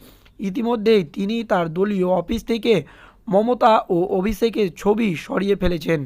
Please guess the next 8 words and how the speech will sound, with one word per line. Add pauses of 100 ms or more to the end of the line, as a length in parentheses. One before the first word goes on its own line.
(480)
সেই
জায়গায়
তিনি
প্রধানমন্ত্রী
নরেন্দ্র
মোদীর
ছবি
লাগিয়েছেন।